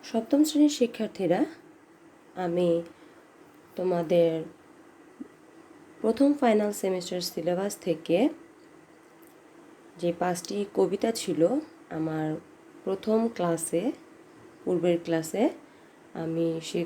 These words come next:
কবিতার প্রশ্নোত্তরগুলো আলোচনা করেছি।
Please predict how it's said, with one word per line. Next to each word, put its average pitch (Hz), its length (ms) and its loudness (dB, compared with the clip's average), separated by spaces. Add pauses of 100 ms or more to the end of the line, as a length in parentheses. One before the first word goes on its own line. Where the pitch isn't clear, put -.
কবিতার 170 580 0 (100)
প্রশ্নোত্তরগুলো 180 920 0 (800)
আলোচনা 165 380 0
করেছি। 175 480 2